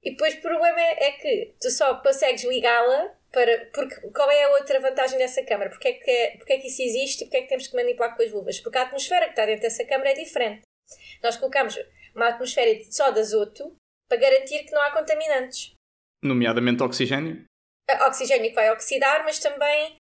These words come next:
Speaker 1: ah, garantir que se, que se filtra tudo o que são micróbios e, e, outra mate-,
Speaker 2: Ok.
Speaker 1: e matérias orgânicas e outras coisas que andam no ar. Existem coisas no ar como, por exemplo, A D N. Tens A D N a andar pelo ar.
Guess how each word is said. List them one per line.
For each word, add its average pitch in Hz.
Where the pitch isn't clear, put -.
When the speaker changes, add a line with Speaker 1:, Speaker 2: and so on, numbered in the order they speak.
Speaker 1:
ah, 240
garantir 262
que -
se, -
que -
se -
filtra 269
tudo 269
o 262
que 262
são 233
micróbios 233
e, -
e, 220
outra 214
mate-, 214
Speaker 2:
Ok. 214
Speaker 1:
e 220
matérias 226
orgânicas 226
e 190
outras 202
coisas 214
que -
andam 220
no 240
ar. 214
Existem 285
coisas 240
no 269
ar 269
como, 277
por 269
exemplo, 277
A 240
D 269
N. 269
Tens 220
A 220
D 214
N 220
a 233
andar 233
pelo 277
ar. 240